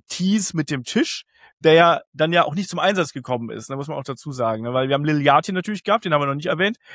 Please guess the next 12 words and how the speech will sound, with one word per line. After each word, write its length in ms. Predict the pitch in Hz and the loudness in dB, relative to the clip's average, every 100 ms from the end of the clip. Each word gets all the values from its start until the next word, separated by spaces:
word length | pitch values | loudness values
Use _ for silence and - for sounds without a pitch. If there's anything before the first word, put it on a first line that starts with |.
| 127 | 0
der 60 | 156 | 2
hat 80 | |
hier 80 | 180 | 2
die 120 | 165 165 | 2 2
Ansage 440 | 196 170 131 123 | 2 4 4 4
ja 100 | 120 | 0
gemacht 340 | 123 123 143 - | 0 -2 -2 -4
für 300 | 143 147 127 _ _ | -2 0 -2 _ _
Trick 240 | - 151 147 | -6 -6 -4
Williams. 340 | 139 147 185 - - - | -2 -2 -4 -10 -8 0
Ich 200 | 247 330 | 4 4
hab 140 | 233 | 2